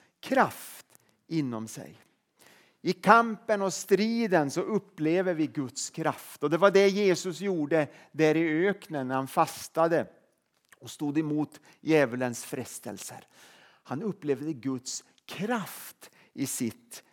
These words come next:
liv. Och när vi är där Gud vill ha oss, på den plats Gud har satt oss, då uppfylls vi också av den heliga Ande och vi får uppleva hans kraft.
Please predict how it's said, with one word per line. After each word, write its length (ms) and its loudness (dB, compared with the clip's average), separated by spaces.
liv. 580 -4
Och 360 -4
när 140 8
vi 140 8
är 60 10
där 400 8
Gud 500 -2
vill 160 0
ha 280 4
oss, 340 0
på 140 -4
den 200 4
plats 520 2
Gud 280 -4
har 100 8
satt 480 2
oss, 320 -6
då 180 4
uppfylls 800 2
vi 60 4
också 400 2
av 260 4
den 140 2
heliga 520 2
Ande 280 0
och 100 -6
vi 60 -4
får 140 -6
uppleva 380 -2
hans 360 -4
kraft. 540 -2